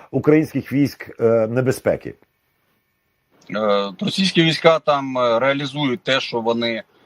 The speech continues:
Speaker 2: е, показали, що вони задумали ще на початку літа цього року. А саме вони хочуть, е, взяти Куп'янськ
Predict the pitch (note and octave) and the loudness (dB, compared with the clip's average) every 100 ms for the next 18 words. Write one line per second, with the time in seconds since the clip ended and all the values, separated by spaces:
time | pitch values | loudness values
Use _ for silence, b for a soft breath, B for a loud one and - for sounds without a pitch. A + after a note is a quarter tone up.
0 | b - G#2+ G#2+ - D#3+ E3 A#2+ A#2+ A2 | b -6 -2 0 2 2 0 0 -2 -2
1 | A2+ - B2+ C#3 D3 C#3 C#3 D3 D3 C3+ | -8 -12 -10 -8 -6 -8 -6 -2 2 2
2 | C3 A#2 C3 C#3+ C3+ A#2+ A2 B2 A2+ A2 | 0 -4 0 2 2 -2 -2 -2 -2 -4
3 | G#2+ A2+ G2 - F#2 F2+ C#2+ - - _ | -8 -6 -8 -6 -2 -2 -4 -16 -20 _
4 | b b - A#2+ - C3+ C#3+ D3+ C#3 A2+ | b b 0 0 2 0 0 -6 -6 -8
5 | A2+ - A#2 A#2+ C3+ - A2+ A2 G#2 G2 | -10 -8 -8 -6 -10 -12 -10 -6 -4 -2
6 | F#2+ F#2 F2+ F2 E2+ - A2 A#2 - A#2 | -4 -6 -12 -20 -14 0 2 2 -2 -10
7 | A2 G2+ G#2+ G#2 A#2 B2 C3+ | -12 -12 -14 -8 -4 -4 -6